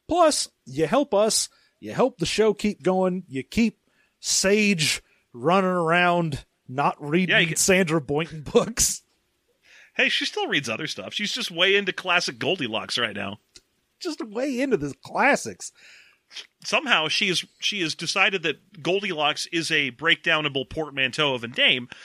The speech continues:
Speaker 2: because she's taken to running around calling herself Sagey Locks.
Speaker 1: That makes perfect sense.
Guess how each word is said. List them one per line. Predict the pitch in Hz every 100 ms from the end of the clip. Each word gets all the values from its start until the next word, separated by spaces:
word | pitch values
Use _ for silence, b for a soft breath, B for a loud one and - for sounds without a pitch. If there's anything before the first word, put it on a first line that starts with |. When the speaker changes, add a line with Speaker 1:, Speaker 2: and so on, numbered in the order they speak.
| B B
Speaker 2:
because | 180 196
she's | - 202
taken | - 202 214
to | 190
running | 160 180 170
around | 160 156 151
calling | - 170 170
herself | 175 165 - 170 165
Sagey | - 208 185 135
Locks. | 104 82 - - - - _ _ _ 233 - _ - b b b b
Speaker 1:
That | 120 143 156 196 _
makes | 165 147 143 - - - _
perfect | - 151 135 - 170 -
sense. | - 330 381 254 147 - -